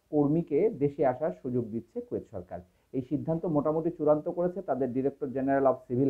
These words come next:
Aviation-এর তরফ থেকে, এটি বলা হয়েছে। আল রায় পত্রিকা তারা এই সংবাদটি করেছে। এখানে তারা একটি বিষয় বলেছে যে কোন মূলত পাঁচটি দেশের কথা তারা বলেছে, ভারত,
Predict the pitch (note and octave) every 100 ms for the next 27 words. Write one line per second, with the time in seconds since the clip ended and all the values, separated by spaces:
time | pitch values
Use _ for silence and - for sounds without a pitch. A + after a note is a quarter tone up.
0 | A2 A#2 C3 D3+ D3 - C#3 C#3 - D3+
1 | D3 C3+ G#2+ A2+ B2 C#3+ - D#4 - _
2 | - A#2 B2 C#3 C3+ A#2+ B2+ B2+ B2 A#2
3 | A2+ G#2 G2+ G2 - F#3 E3 - D#2+ _
4 | _ - D3 F#3+ G3+ F#3 F#3 F#3 F3+ G3
5 | F3 F3+ F#3 A#3+ A#3 G#3+ A3 A3 A3 A#3+
6 | - D#3 G3 A3 A#3 F3 D#3 - F3+ F3+
7 | F3+ E3 C#3+ C3 B2 A2+ A#2+ - A#3 A#2+
8 | G2 G#2 D#3